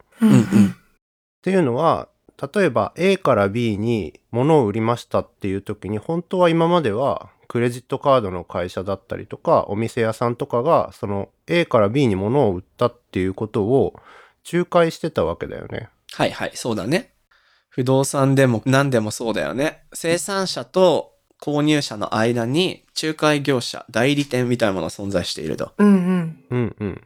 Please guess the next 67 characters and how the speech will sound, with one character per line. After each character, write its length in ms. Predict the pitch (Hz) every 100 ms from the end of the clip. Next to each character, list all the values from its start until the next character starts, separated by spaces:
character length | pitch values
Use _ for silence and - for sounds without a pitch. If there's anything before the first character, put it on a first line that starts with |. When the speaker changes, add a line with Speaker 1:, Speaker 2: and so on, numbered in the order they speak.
| 127
Speaker 3:
で、 160 | 143
そ 160 | 131 147
こ 140 | 233
へ 20 |
の 100 | 247
信 360 | 120 - 156 196
頼 180 | 202 202
で 160 | 233
成 140 | 180 117
り 60 |
立 120 | 110 131
っ 60 |
て 180 | - -
て、 300 | - 120 98
そ 120 | -
の 120 | 147
情 180 | 170 190
報 240 | 190 202 190
は、 320 | 196 127 92
そ 160 | -
の 180 | 113 110
代 240 | 104 135 151
理 120 | 160
店 320 | - 165 170
が 340 | 190 175 90 -
ク 100 | -
ロ 140 | 185 226
ー 20 |
ズ 140 | 120
ド 80 | 95
に 100 | 87
し 60 | -
て 120 | -
た 100 | 82
わ 80 | -
け 120 | 92
だ 100 | 98
よ 80 | 95
ね。 200 | 101 101 _
Speaker 2:
確 200 | - -
か 80 | -
に。 60 | - _ _
Speaker 3:
で、 140 | 165
ク 140 | 151 220
ロ 180 | 269 302
ー 20 |
ズ 100 | 196
ド 100 | 139
で 100 | 127
あ 80 | 165
る 140 | 170
っ 60 | -
て 80 | 165
い 60 |
う 20 | 170
こ 100 | 202
と 120 | 247
が 120 | 214
信 260 | - - 113
用 180 | 110 104
だ 80 |
っ 100 | 104
た 120 | - 80
ん 60 |
だ 80 | 78
よ 80 | 92
ね。 180 | 98